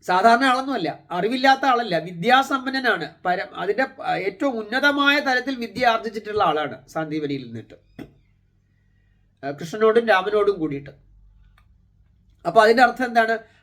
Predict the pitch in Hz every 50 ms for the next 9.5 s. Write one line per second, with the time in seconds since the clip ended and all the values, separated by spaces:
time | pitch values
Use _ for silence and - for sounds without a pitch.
0 | _ - 160 170 185 214 240 240 240 262 247 233 233 254 254 196 190 190 202 214
1 | 226 240 240 - 190 196 202 208 214 196 196 208 208 208 226 208 190 202 247 285
2 | - - _ _ _ _ _ _ _ _ - 160 160 185 180 220 233 247 - -
3 | - 220 208 214 214 220 226 214 196 - - 220 220 220 214 190 190 185 185 220
4 | 214 226 214 220 214 202 185 180 180 196 208 202 202 202 196 180 175 170 196 196
5 | 196 180 180 175 196 180 196 202 202 - 214 180 - 202 202 196 196 196 - 208
6 | 190 185 190 208 202 165 - - _ - - - 165 165 156 180 180 180 185 180
7 | 185 185 185 180 185 180 175 180 190 185 151 - - _ _ _ _ _ _ _
8 | _ - 165 165 170 170 180 180 175 190 202 175 156 160 - 170 180 190 185 -
9 | - 180 175 175 175 175 175 175 170 220